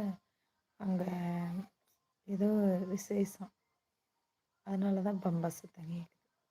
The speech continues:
சரிங்களா? இன்னைக்கு எப்படி போச்சு உங்களுக்கு?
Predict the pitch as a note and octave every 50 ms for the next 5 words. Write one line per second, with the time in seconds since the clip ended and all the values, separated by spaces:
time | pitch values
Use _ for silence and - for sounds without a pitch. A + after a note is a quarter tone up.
0 | _ - - F#3+ G3 F#3 F#3 F3+ F3+ F3+ F3+ - _ _ _ _ _ _ _ _
1 | _ _ _ _ _ _ _ _ _ _ _ _ _ _ _ _ _ _ _ _
2 | _ _ _ _ _ _ _ _ _ _ _ _ _ _ _ - A3+ A3 A3+ G#3+
3 | F#3+ A3+ A3+ G#3+ G#3+ G#3 G#3 - - B3 A#3 A#3 A#3 A#3 A3 G3+ - - G#3 G3+
4 | G#3 G3+ G#3 - - - A3 G#3 G3+ G3 F#3 F3+ F3+ F3+ F3+ F3 - -